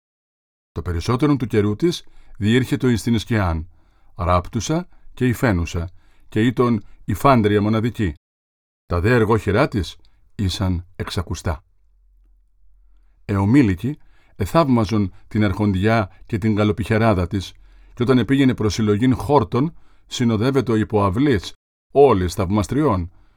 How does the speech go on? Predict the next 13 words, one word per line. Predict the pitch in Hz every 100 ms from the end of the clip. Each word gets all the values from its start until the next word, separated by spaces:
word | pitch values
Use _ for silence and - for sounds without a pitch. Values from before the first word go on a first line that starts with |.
| _ _
και | -
επλανώντο | 131 127 127 147 160 139
επί | 135 135
ώρας | 156 143 104 -
εις | 90
τους | 98 101
αγρούς, | 85 92 151 - _ _ _ _ -
άδουσε | 95 101 123 - 160 - _
και | -
γελώσε, | 110 101 90 92 98 - 147 _ _ _ _ 107
διαμείβουσε | 123 127 147 143 - 131 110 - -
αυτοσχέδια | 107 - 107 127 127 120
αντίστοιχα, | 113 117 - 98 107 104